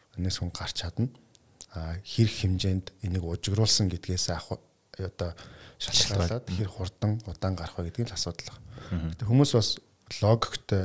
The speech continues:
Speaker 1: жоохон шударга өөрөө, өөртөө бодох хэвээр. Өөрөө долоон жил бие хайчаад
Speaker 2: нэг жилийн дотор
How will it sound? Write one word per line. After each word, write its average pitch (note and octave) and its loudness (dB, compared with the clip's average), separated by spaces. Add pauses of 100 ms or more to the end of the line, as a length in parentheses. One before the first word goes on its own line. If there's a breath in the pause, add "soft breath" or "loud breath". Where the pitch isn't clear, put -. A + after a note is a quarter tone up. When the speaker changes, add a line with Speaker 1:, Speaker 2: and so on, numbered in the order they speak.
Speaker 1:
жоохон F2+ -2
шударга A2 0
өөрөө, G2 2 (140)
өөртөө F#2 -4
бодох - -8
хэвээр. - -2 (800 loud breath)
Өөрөө B2+ 8 (400)
долоон C3+ 6
жил A#2 -2
бие G2+ 4
хайчаад F#2+ -2 (760)
Speaker 2:
нэг G2 6
жилийн F2+ 4
дотор - -2